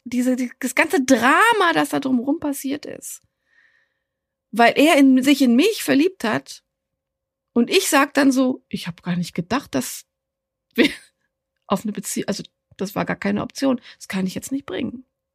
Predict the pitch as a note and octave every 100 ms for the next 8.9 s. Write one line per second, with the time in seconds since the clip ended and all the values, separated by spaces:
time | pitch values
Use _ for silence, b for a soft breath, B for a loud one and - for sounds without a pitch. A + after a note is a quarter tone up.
0 | _ _ _ b b b b b - A3+
1 | B3 B3+ B3+ C#4 C#4+ C#4+ C#4+ _ _ _
2 | - B3+ C#4+ F4 F4+ D#4 C#4+ C4+ C4+ B3
3 | C4+ C4+ B3+ B3+ B3 G#3+ G#3+ C4+ C#4 C#4+
4 | - B3+ B3+ B3+ B3 A#3 A#3 B3+ B3 A#3+
5 | A#3 A#3 A3 A3+ A#3 D4 - A#3 - -
6 | C4 C#4 A#3 B3 B3+ A3+ B3 G#3+ G3+ A3+
7 | G#3 G#3+ A3+ - A#3+ A#3+ A3 A3 A#3 A3
8 | G#3 A#3+ C4 A#3 A3 G#3+ A3+ G#3